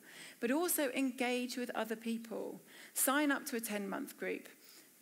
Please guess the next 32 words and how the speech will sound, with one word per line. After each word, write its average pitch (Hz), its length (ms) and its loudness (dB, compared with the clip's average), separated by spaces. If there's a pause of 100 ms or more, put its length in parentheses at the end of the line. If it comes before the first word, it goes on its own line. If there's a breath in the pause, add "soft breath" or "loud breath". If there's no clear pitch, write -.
You 220 100 -2
go 233 160 4
to 240 160 0
our 220 80 4
website, 226 520 2
you'll 220 100 -4
tell 240 240 0
you 226 100 0
which 214 240 -2
ones 208 200 -2
have - 120 -10
got - 160 -2
spaces. - 760 -2 (640 loud breath)
Sign 294 340 6
up 285 120 0
to 269 100 -2
a 262 60 2
serving 254 560 2
team, 185 320 -2
engage 262 560 2
with 262 160 -2
people, 233 260 -2
engage 254 480 2
with 233 120 -2
relationship, 220 680 -2
because 233 320 -2
church - 400 0
is 262 120 -2
more 247 280 2
than 247 120 -2
just 220 240 -2
roles 214 400 0